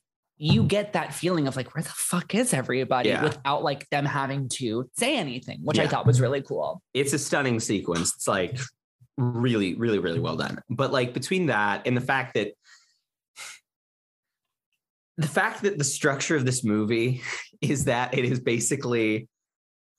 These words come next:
Speaker 2: a memory play that's going on while Tom Cruise is in a dream jail, and the memory play that he's reenacting is when he wasn't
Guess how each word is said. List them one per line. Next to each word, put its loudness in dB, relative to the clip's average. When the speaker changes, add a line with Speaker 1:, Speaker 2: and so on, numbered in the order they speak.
Speaker 2:
a 0
memory 2
play 0
that's 0
going 2
on 2
while 0
Tom 0
Cruise 0
is 0
in 2
a 2
dream 0
jail, 0
and -2
the 0
memory 0
play 0
that -2
he's -2
reenacting 0
is -2
when 0
he -2
wasn't 2